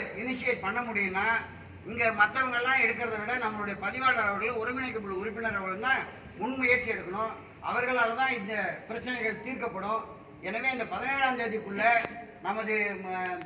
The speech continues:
பதிவாளர் அவர்களும் ஒருங்கிணைப்பு உறுப்பினர் அவர்களும் இதுக்கான நடவடிக்கைகளை எடுத்து விரைவில் இதை தீர்த்து வைக்கிறதுக்கு எங்களுக்கு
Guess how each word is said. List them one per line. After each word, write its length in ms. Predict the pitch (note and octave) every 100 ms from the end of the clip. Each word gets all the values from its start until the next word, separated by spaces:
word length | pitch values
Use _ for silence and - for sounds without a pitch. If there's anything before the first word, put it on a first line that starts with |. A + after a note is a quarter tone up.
| - E3+
பதிவாளர் 460 | F#3+ B3 C4+ B3+ A3+
அவர்களும் 420 | G#3+ G3 G#3+ A#3 - E3+
ஒருங்கிணைப்பு 560 | G#3+ B3+ C4+ A#3+ A3+ G#3+
உறுப்பினர் 340 | A3 A3 G3+
அவர்களும் 280 | F#3+ F#3+ A3
இதுக்கான 360 | G#3+ G#3+ A3 F#3
நடவடிக்கைகளை 520 | G3+ C4 C4+ A3+ G3+ F#3+
எடுத்து 240 | F#3 G3+ A3+ A3 - - - -
விரைவில் 420 | A3+ B3 C4 B3+
இதை 120 | A3 G#3 A#3
தீர்த்து 200 | A3 A#3
வைக்கிறதுக்கு 500 | G#3+ G3+ G#3 G3+ A#3+ A#3+ F#3
எங்களுக்கு 400 | G#3 G#3+ G3+ A3+